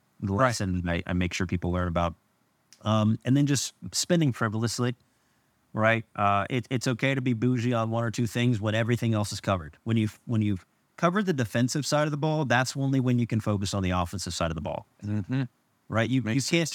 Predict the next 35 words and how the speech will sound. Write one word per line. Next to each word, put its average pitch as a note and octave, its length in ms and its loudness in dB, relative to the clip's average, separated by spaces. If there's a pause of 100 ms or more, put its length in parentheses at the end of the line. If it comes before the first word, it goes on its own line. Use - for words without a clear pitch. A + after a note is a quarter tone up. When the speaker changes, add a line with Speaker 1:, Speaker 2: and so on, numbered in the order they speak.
Speaker 2:
just - 100 -12
put C#3+ 200 -2 (160)
all C#3+ 240 0
of C3 100 -2
your, C3 320 0
your A#2+ 320 0
re-enlistment B2+ 720 0
bonus A2 380 -2
into A2 240 -2
crypto A2+ 580 -2
and G#2+ 160 0
expect G2+ 460 -4
good A#2+ 180 2
things A2 240 0
to G#2+ 80 -2
happen. G#2 380 -2 (760)
Okay? A#2+ 340 2
Speaker 1:
No. G#2 200 0
Speaker 2:
If A2+ 120 -6
you E3+ 120 2
don't E3+ 140 -2
have D3+ 180 2
an C#3 60 -2
emergency B2 500 -2
fund, C#3 400 -2 (420)
right? B2 340 0
Three C#3 200 0
months C3+ 240 0
expenses, C3 480 -2
shoot, C#3+ 260 2
one G#2+ 280 0
month C#3 280 0
expenses D3 720 -2
saved C#3 380 0
up, D3 240 0